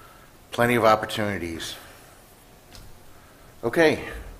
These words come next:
with that being said, do we have any nominations for the empty District Two Council representative?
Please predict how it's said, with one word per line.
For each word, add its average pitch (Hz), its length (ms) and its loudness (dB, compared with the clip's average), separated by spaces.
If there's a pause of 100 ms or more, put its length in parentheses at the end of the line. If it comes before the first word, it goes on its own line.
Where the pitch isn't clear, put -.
(140)
with 101 640 -8
that 113 320 0 (840)
being 107 320 -2
said, 98 760 -2 (600)
do 98 140 -6
we 101 340 -4
have 98 480 -4
any 101 360 -4 (140)
nominations 95 1200 -6 (1600)
for 95 260 -4
the 92 460 -6 (340)
empty 98 520 -6 (800)
District 98 440 -6
Two 101 220 -4
Council 92 600 -8 (180)
representative? 101 800 -8